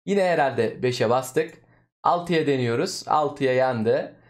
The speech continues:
Bu birazcık da Ali'cimle yani ben Efsunlu itemin, e, Twitch'e sordum dedim. Efsunlu item yanar mı yanmaz mı? Ali o hurafe dediler. Ali dediler yani Efsunlu item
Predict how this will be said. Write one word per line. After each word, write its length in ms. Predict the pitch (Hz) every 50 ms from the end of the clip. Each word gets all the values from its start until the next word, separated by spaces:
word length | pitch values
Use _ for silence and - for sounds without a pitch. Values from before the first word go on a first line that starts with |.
| _ _ _ _ -
Bu 80 | 175
birazcık 400 | 185 180 160 151 127 127 127 -
da 80 | 151 143
Ali'cimle 500 | 135 139 139 135 143 139 131 120 117 113
yani 260 | 110 110 110 110 110
ben 260 | 120 120 120 - - - _ _ _ _ _ _ _ _ _ _ _ _ -
Efsunlu 420 | 143 165 165 - - 247 247 247 247
itemin, 460 | 240 233 - 202 202 214 226 233 - - _ _ _ _ _ _ _ -
e, 360 | 95 104 110 110 110 110 107 107 107 101 95 95 - - - - - - - - - - 170
Twitch'e 400 | - - 175 190 - - 208 180
sordum 420 | - 196 180 175 - 170 165 156
dedim. 200 | 160 156 156 135
Efsunlu 380 | 135 147 143 - - 185 185 175
item 280 | 175 175 185 175 170
yanar 300 | 165 160 156 160 165 165
mı 100 | 165 151
yanmaz 440 | 147 143 139 143 151 151 143 127 113
mı? 180 | 123 147 - - - - - - _ _ _
Ali 180 | - - 214 208
o 140 | 190 180 160
hurafe 460 | 175 190 196 190 190 190 - 208 180
dediler. 400 | 175 135 120 104 104 101 104 -
Ali 240 | - 113 123 135 123
dediler 340 | 120 110 104 104 101 101 98
yani 260 | 101 104 104 101 101
Efsunlu 400 | 123 143 139 - - 165 160 156
item 380 | 156 156 - 160 151 151 147